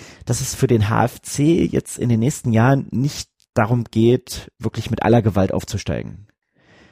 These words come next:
sondern eher darum, besondere Momente zu schaffen. Mit einer Mannschaft, die in vielen Spielen begeistert, und das war eben in den letzten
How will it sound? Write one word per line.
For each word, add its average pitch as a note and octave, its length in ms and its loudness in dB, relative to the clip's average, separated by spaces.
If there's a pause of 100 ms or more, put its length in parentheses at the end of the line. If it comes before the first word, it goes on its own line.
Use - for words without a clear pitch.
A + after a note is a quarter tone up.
(120)
sondern G#2+ 320 0
eher C#3+ 160 2
darum, F3+ 440 2 (280)
besondere A#2+ 420 4
Momente G2+ 380 4
zu - 140 -6
schaffen. - 400 -10 (200)
Mit - 120 -6
einer G#2+ 180 2
Mannschaft, E3 420 0
die C3+ 80 0
in G2+ 80 -2
vielen D3 340 -2
Spielen A#2 340 -2
begeistert, C#3+ 580 0
und - 160 -4
das - 160 -2
war - 100 4
eben E3+ 100 0
in - 100 -4
den C3+ 160 2
letzten B2 640 -4